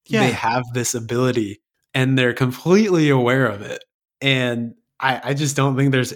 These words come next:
Speaker 2: any necessary reason to, to do any type of test.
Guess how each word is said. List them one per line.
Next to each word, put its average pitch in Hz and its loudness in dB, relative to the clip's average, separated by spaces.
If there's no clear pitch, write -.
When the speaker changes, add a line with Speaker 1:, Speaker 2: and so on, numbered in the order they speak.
Speaker 2:
any 123 -2
necessary 131 0
reason 120 0
to, 110 -8
to 127 -4
do 120 -2
any 135 0
type 123 -2
of 113 -8
test. - -10